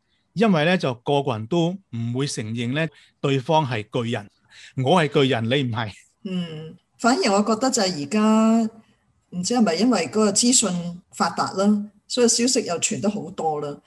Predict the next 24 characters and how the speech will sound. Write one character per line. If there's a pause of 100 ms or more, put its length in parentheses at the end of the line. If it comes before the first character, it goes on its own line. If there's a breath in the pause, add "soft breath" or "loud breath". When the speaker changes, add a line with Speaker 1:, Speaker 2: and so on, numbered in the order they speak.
(280 soft breath)
Speaker 2:
噉
所
以 (240)
只
要
某
一
個
人
講
咗
一
啲
嘅
嘢， (100)
就
好
快
就
傳
咗
佢
出
去，